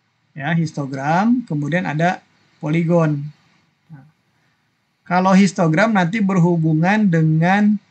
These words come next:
nilai tengah nanti yang kita belum bahas nih, ya, nilai tengah. Kalau poligon nanti berhubungan dengan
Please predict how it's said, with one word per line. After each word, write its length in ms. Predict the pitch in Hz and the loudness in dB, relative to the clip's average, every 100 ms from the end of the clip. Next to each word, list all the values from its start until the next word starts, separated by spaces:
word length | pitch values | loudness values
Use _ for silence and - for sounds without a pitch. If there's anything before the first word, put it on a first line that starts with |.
| _ _ _ _ _ _ _ _ _ _ | _ _ _ _ _ _ _ _ _ _
nilai 240 | 165 165 170 | -4 0 0
tengah 320 | 185 185 160 | 0 2 2
nanti 240 | 151 165 | 2 0
yang 80 | 160 | -2
kita 160 | 156 151 | -2 -6
belum 240 | 143 139 | -6 -6
bahas 320 | 131 135 - | -6 -10 -12
nih, 100 | 127 _ - | -18 _ -20
ya, 160 | 131 | -20
nilai 180 | 143 131 _ | -20 -20 _
tengah. 180 | 131 _ | -20 _
Kalau 160 | 139 147 160 | -12 -8 -6
poligon 400 | 147 139 170 190 | -4 -4 -2 -2
nanti 240 | 160 190 | -2 -2
berhubungan 400 | 165 151 143 170 | -2 -2 -2 -2
dengan 400 | 156 147 180 | -2 -2 -2